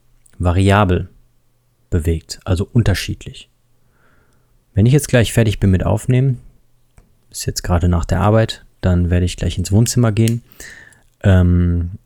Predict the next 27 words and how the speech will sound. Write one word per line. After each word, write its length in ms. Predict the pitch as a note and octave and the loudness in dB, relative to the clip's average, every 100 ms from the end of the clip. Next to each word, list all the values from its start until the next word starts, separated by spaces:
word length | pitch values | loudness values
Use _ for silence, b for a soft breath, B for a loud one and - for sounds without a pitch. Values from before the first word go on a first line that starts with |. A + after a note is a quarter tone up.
| _ | _
Essen 300 | G2+ F2+ A2 | -2 0 0
ist 140 | F2+ | -2
gleich 220 | - E2 - | -4 -4 -2
auch 140 | - | -4
fertig. 480 | - A#2+ B2 B2 G2+ | 0 2 2 0 -4
Ich 120 | - | -8
habe 100 | - | -8
schon 180 | - F2+ | -6 -4
was 140 | G2 | -4
vorbereitet 600 | - B2 A#2+ A2 A#2 G#2+ | -2 0 0 0 -2 -6
für 120 | - | -4
mich 160 | G#2 G#2 | -4 -2
und 60 | G2+ | 0
meine 180 | G2 | -2
Freundin. 520 | - G#2 F#2+ F#2+ F#2+ F2 | -2 -2 -2 0 -2 -2
Wir 120 | F2 | -2
werden 180 | F2+ F2 | -2 -4
wir 140 | - | -6
erst 300 | - - - | -8 -8 -4
essen 280 | A2 - A2 | -2 0 0
und 160 | F2+ | -2
wir 100 | F#2 | -2
werden 220 | F2+ F#2+ F#2 | 0 0 0
das 160 | - | -2
machen 280 | G2 - G2+ | -4 -2 -2
am 160 | F2+ F2 | 0 2
Wohnzimmertisch. 800 | A#2+ - A#2 F#2 E3 - - | 0 2 0 2 0 -2 -4